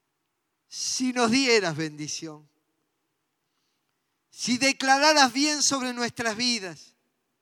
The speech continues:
sobre nuestra vida espiritual, sobre nuestra familia, sobre nuestra salud,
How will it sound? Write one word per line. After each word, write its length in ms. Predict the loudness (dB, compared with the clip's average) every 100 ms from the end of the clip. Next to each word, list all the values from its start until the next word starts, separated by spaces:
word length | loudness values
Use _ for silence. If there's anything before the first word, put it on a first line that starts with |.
| _ _ _ _
sobre 320 | -6 -2 0 2
nuestra 360 | 2 4 2
vida 240 | 2 0 -2
espiritual, 1040 | -4 -10 -8 -8 -4 2 4 4 0 -10 _ _ _ _ _ _ _ -12
sobre 360 | -4 -2 0
nuestra 400 | 2 2 2 0
familia, 760 | 2 2 2 0 0 -4 -8 -10 _ _ _ _ _ _ _ _ _
sobre 400 | -2 0 2 0
nuestra 440 | 0 0 0 -4
salud, 560 | 0 2 0 0 -2